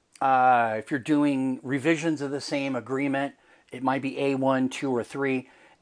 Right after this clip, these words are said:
If you're doing another group, it might be B one, two, three, and another group, C one, two, three.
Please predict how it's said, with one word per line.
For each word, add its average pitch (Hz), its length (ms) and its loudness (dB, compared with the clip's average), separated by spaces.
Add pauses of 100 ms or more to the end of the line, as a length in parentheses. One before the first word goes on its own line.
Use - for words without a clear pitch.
If 156 260 2
you're 139 140 0
doing 147 400 4
another 139 520 0
group, 135 380 -4
it 151 100 -8
might 135 280 0
be 165 100 -4
B 165 400 -2
one, 104 440 -4 (100)
two, 101 360 -6
three, 90 320 -8
and 151 200 0
another 180 320 0
group, 113 280 -14
C 165 400 -6
one, 98 360 -12
two, 95 240 -14
three. 98 320 -18